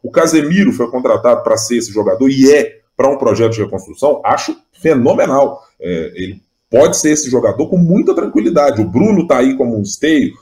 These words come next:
o Rashford também serve pra ser isso, serve. Mas acho que as outras peças estão tão descalibradas, é, que a necessidade de investimento,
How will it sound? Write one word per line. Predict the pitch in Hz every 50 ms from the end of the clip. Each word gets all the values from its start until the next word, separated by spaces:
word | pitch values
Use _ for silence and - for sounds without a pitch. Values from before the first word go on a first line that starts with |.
| _ _ _ _ _ -
o | 131 117
Rashford | 104 131 156 190 185 - - 160 - -
também | - 156 131 113 110 147 165 175 - - -
serve | - - 139 143 143 139 131 117
pra | 113 113 104
ser | 104 - 117 123 135
isso, | 135 131 - -
serve. | - - 156 143 135 120 107 110 - - _ _ _ _ _
Mas | - 127 135
acho | 151 147
que | -
as | 165 147 127 107 139
outras | 185 233 240 - 185 156 127 -
peças | - 139 156 156 - 143
estão | - - 143
tão | - - - 202 254 269
descalibradas, | - 190 170 - - - 147 147 135 - - 107 127 143 - - 107 90 87 - - - - _ _ _ _ _ -
é, | - 107 107 107 104 98 - -
que | _ - 135
a | 135
necessidade | 139 156 - - 170 170 - - 185 123 127 131 135 127 117
de | 123 127
investimento, | 127 117 120 123 117 - - 110 101 101 104 98 95 -